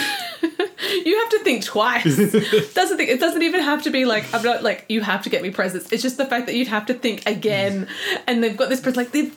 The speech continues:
Speaker 1: they, apparently it's amazing. That,
Speaker 2: It is amazing.
Speaker 1: so you're gonna have to think of two amazing presents.
Speaker 2: God.
Speaker 1: Yeah.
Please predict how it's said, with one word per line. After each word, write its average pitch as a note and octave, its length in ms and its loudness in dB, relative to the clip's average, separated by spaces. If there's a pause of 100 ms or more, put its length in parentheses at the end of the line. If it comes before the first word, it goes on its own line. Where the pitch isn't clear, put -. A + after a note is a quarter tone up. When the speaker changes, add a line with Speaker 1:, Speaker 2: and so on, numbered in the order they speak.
Speaker 1:
they, G3+ 80 -4
apparently C4+ 460 0
it's G3+ 140 -4
amazing. A3 880 0
That, G3 340 2
Speaker 2:
It A3 60 4
is A#3+ 240 4
amazing. G#3+ 540 4
Speaker 1:
so B3+ 40 4
you're A#3 80 2
gonna A#3+ 180 2
have - 20 -8
to B3 60 -2
think A3+ 180 2
of G#3 120 0
two B3+ 440 2
amazing E3 540 -6
presents. - 480 -8
Speaker 2:
God. A#2 520 -6
Speaker 1:
Yeah. F3+ 640 -2